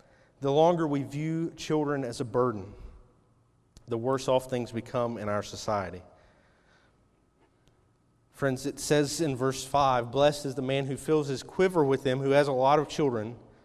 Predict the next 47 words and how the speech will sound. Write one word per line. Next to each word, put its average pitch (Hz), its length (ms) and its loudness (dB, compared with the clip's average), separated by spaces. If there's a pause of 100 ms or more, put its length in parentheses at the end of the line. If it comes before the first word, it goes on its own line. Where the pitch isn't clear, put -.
(960)
He 165 120 -4
shall 156 240 4
not 151 240 4
be 156 100 0
put 165 220 0
to 156 60 -8
shame 147 360 -2
when 143 120 -4
he 131 60 -2
speaks 151 640 -8
with 139 140 -10
his 120 160 -6
enemies 131 580 -6 (360)
in 120 80 -10
the 117 80 -6
gate." 113 260 -2 (1700)
Think 220 140 -2
about 156 180 4
this. 131 220 -2
You 160 60 -2
go 160 60 0
back 156 220 2
up 165 120 2
to 151 60 -8
verse 139 280 -2
one, 151 560 0
you 135 100 -6
have 143 160 -2
a 135 60 -2
watchman 135 580 -2
watching 139 340 -2
over 143 220 -2
the 135 80 -4
city. 131 400 -2 (2250)
You 131 80 -14
come 160 180 -2
to 151 80 -2
verse 139 240 -2
five, 135 540 2
and 127 280 -6
we 127 200 -4
see 170 340 -6
that 139 160 -4
this 147 240 -8
man 156 340 -4
who 147 260 -8
is 139 480 -2